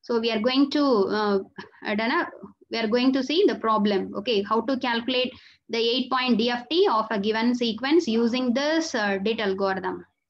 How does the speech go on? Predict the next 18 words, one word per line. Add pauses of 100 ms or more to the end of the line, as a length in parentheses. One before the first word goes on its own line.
(120)
Okay, (300)
so
thanks
for
watching
my
channel, (600)
and,
uh,
please
subscribe
my
channel
for
more
videos. (160)
Thank
you.